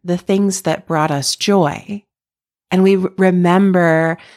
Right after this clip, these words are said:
those experiences, those practices, those people, that's when we can start to realize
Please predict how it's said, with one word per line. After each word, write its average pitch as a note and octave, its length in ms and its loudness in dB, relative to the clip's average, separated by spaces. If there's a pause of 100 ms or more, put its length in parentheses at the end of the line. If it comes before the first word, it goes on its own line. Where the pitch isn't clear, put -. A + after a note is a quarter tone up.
(100)
those E3 160 0
experiences, E3+ 880 0
those D3 160 -4
practices, F3+ 680 -4
those C#3+ 280 -8
people, E3+ 1000 -4 (760)
that's A3+ 540 0
when E3 400 2
we D#3+ 100 0
can D#3+ 200 -4
start D#3 420 -2
to E3+ 120 -2
realize D3+ 680 0